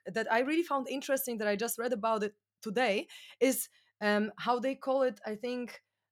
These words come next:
um, that you need to intend for each segment of the, of your life and then put the intention before you do. For example, if you have a breakfast or if you eat a meal,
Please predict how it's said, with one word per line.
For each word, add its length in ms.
um, 460
that 160
you 100
need 180
to 140
intend 720
for 260
each 260
segment 400
of 120
the, 180
of 140
your 160
life 420
and 140
then 180
put 360
the 120
intention 600
before 340
you 60
do. 160
For 140
example, 460
if 300
you 440
have 320
a 100
breakfast 640
or 300
if 200
you 60
eat 180
a 80
meal, 360